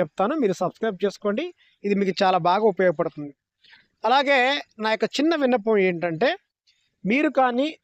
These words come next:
మీ కుటుంబ సభ్యులు కానీ ఎవరైనా ఏదైనా మొండి సమస్యతో బాధపడుతున్నట్లయితే, అంటే అనారోగ్యం కానీ, ఆర్థికం కానీ, జీవితం కానీ, జాతకం కానీ, ఏదైనా ఒక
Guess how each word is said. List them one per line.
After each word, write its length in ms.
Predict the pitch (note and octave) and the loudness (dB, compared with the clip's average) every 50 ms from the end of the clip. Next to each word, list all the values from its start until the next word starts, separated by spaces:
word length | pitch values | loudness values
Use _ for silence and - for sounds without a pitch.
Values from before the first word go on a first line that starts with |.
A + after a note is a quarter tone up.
| _ - G#3+ | _ -4 -4
మీ 80 | G3+ | -4
కుటుంబ 340 | G3 - G3+ F#3+ A#3 G#3+ G#3 | -2 -2 0 0 0 0 0
సభ్యులు 380 | F3 - F#3 E3+ E3 F3 E3+ D#3+ | 0 0 0 0 2 0 0 2
కానీ 360 | - E3+ E3 D#3+ F3+ G3+ - _ _ _ _ - _ _ _ - | 0 0 0 0 0 -2 -4 _ _ _ _ -20 _ _ _ 0
ఎవరైనా 640 | E3+ F#3 G3 G3+ B3+ C4 B3+ B3 B3 B3 C4 C4 C4+ - _ - | 0 2 2 2 2 2 2 2 2 0 0 -2 -2 -6 _ -6
ఏదైనా 600 | F3 E3+ F#3+ A#3 A#3+ A3+ A#3+ A#3 A3+ A3 A3+ G#3+ - - | 0 2 4 4 6 6 4 4 4 2 -2 -2 -4 -8
మొండి 320 | F3+ E3+ F#3 A3 A#3+ D4+ C#4 | -4 -2 -2 -2 -2 -4 -4
సమస్యతో 540 | - A#3+ A3 G3+ F#3+ - - F#3+ - F#3+ E3+ D#3 | -4 -4 -4 -4 -6 -8 -8 -6 -4 -4 -2 0
బాధపడుతున్నట్లయితే, 1000 | D#3 D#3+ E3 E3+ E3+ E3+ E3 - E3 D#3 D#3 D3 - - D3 C#3 - D#3 D3+ - _ _ _ _ _ - F3+ | 0 0 0 0 -2 -2 -2 -2 -4 -4 -4 -6 -6 -8 -10 -8 -8 -10 -10 -10 _ _ _ _ _ -12 -8
అంటే 180 | E3+ D#3+ A3 | -4 -2 0
అనారోగ్యం 600 | G#3 E3+ D#3+ E3+ F#3+ G3+ G3+ G3 E3+ F3+ F#3+ F#3 | 0 2 2 2 2 2 2 0 0 0 -2 0
కానీ, 260 | F3 F#3+ F3+ F3 G#3 | 0 0 0 0 0
ఆర్థికం 580 | G3+ E3+ D3+ D#3+ E3+ E3 G3 F#3 - G3 F3+ F3 | 0 2 0 0 -2 -2 -4 -4 -2 -2 -4 -2
కానీ, 300 | E3+ F3+ F3 F#3+ B3 B3+ _ _ _ _ _ _ _ _ _ _ _ - | -2 -2 0 -2 -2 -6 _ _ _ _ _ _ _ _ _ _ _ -4
జీవితం 420 | D#3 G#3 A3+ A3+ A#3 - A#3 G#3 | -2 -2 0 0 0 0 0 0
కానీ, 220 | G3 G3 G#3 A#3+ C4 | 0 0 -2 -2 -2
జాతకం 460 | G#3 - G3+ G3+ G3 G3 G3+ G3 F3+ | -2 0 0 0 -2 -2 -4 -2 -2
కానీ, 260 | F3 D#3+ C#3 C#3+ - - | -2 -2 -4 -6 -4 -2
ఏదైనా 360 | F#3 A#3 A#3 C4+ C#4 C4 C4 B3 | 0 2 4 2 2 2 2 0
ఒక 220 | A#3 - G#3 G#3 | 0 -2 -4 -2